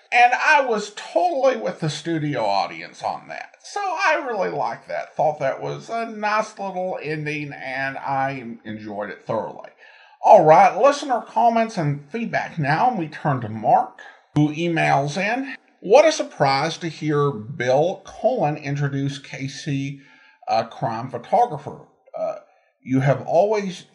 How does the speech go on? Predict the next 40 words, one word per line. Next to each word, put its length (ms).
uh, 280
used 340
that 380
name 340
of 80
the 80
show, 360
but 160
the 120
announcer 480
has 180
always 360
just 260
called 260
it 140
crime 360
photographer. 760
And 300
I've 400
never 340
heard 280
of 160
Bill 200
Cullen, 600
except 400
when 200
I 140
used 360
to 80
hear 240
him 100
as 160
the 120
host 360
of 80
many 280
different 380
T 260
V 260
sh-, 120